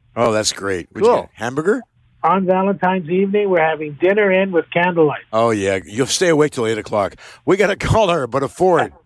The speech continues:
Speaker 1: Al, go ahead.
Speaker 2: Yeah, we got Ken on line three. He's driving a Ford, and his brakes are making noise, I think. Ken, what's up?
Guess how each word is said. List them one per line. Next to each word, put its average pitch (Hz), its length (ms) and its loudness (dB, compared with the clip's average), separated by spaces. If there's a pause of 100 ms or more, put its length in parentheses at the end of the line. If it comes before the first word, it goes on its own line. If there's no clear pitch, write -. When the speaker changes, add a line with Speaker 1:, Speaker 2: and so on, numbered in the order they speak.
(120)
Speaker 1:
Al, 147 240 2
go 160 200 0
ahead. 143 320 2
Speaker 2:
Yeah, 240 220 2
we 220 140 2
got 214 180 -2
Ken 226 260 0
on 180 220 0
line 170 280 0
three. 226 360 -2
He's 151 180 -2
driving 156 320 0
a 139 80 -2
Ford, 214 360 0
and 156 200 -6
his 156 200 -8
brakes 262 320 -2
are 247 60 -2
making 170 260 -4
noise, 139 240 0
I 120 80 -2
think. 110 240 -6
Ken, 240 280 0
what's 247 200 0
up? 247 260 0